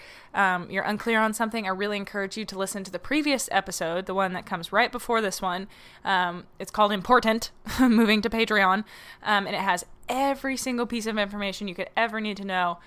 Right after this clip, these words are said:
about Patreon in that episode. Dedicated twenty-six whole minutes to it, and, um, tried to make a case for why I'm not a jerk. <laughs> Um,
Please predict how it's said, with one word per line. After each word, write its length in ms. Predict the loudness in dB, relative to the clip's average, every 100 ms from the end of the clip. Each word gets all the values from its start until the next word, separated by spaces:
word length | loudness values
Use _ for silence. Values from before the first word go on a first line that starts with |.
| -14 0
about 240 | 2 2
Patreon 540 | 0 -4 -2 -2 -2 -6 -18 _ _ _ -6
in 80 | -2
that 160 | 2
episode. 380 | 0 -2 -6 -4
Dedicated 400 | -4 -4 -4 -4
twenty-six 400 | -2 -2 -2 -2
whole 140 | 0
minutes 260 | -2 -2 -6
to 120 | -4
it, 160 | -4 -6 -14 _
and, 460 | -4 -2 -4 -8 -12
um, 440 | -10 -6 -6 -8 -12 -6
tried 220 | -2 0
to 60 | -2
make 160 | -6
a 40 | -8
case 260 | -6 -6
for 140 | -4 -2
why 180 | 0
I'm 80 | 2
not 140 | 0 -2
a 60 |
jerk. 340 | -2 -2 -2 -4 -6
<laughs> 100 | 0
Um, 400 | 4 4 4 -2